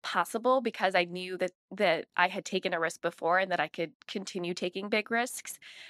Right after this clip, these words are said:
And so, uh, I, I took the, I took the risk. I started working at a food startup in New York City while I built Rainbow Plant Life on the side. And I would say the first year or two were really hard in the sense that, like, I grappled with my identity a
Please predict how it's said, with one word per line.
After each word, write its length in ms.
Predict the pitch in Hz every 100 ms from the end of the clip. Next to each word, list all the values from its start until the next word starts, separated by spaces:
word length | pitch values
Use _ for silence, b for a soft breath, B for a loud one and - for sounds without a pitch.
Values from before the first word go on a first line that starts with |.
| -
And 220 | 196 196
so, 640 | - 214 190 185 185 180 - 185 180 - _ _ -
uh, 300 | 175 156 - - - _
I, 100 | - 214 - -
I 60 |
took 260 | 196 226 -
the, 180 | 214 208 -
I 60 |
took 240 | 202 208 -
the 80 |
risk. 300 | 202 202 -
I 40 | 196
started 300 | - 180 185
working 380 | 175 175 180 170
at 80 |
a 40 | 165
food 240 | - 190
startup 480 | - 180 180 170 170
in 120 | -
New 80 | 165
York 140 | 165 -
City 340 | - 254 240
while 320 | 208 170 170 -
I 180 | 165 156 -
built 240 | 175 170 -
Rainbow 260 | 170 165
Plant 200 | 165 -
Life 140 | - 175
on 140 | 160
the 80 | 165
side. 400 | - 175 175 190 B B B
And 100 | -
I 60 | 247
would 100 | 269
say 140 | 320
the 100 | 403
first 300 | 392 277 311
year 160 | 233 247
or 40 |
two 200 | 247 262
were 180 | 240 202
really 220 | 196 208 226
hard 420 | - 208 175 160
in 160 | - 180
the 80 |
sense 300 | 180 170 170
that, 140 | - -
like, 240 | 170 160
I 120 | - 190
grappled 420 | 175 180 180 175
with 160 | 170
my 120 | - 170
identity 440 | 156 160 165
a 80 | 151